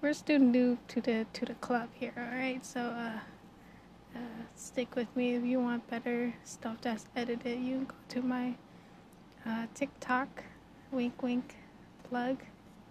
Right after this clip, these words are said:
M Cookie, lowercase, no space, no caps, M C O O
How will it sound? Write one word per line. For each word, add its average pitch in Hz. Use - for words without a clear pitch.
M 247
Cookie, 262
lowercase, 247
no 240
space, 254
no 247
caps, -
M 247
C 254
O 247
O 247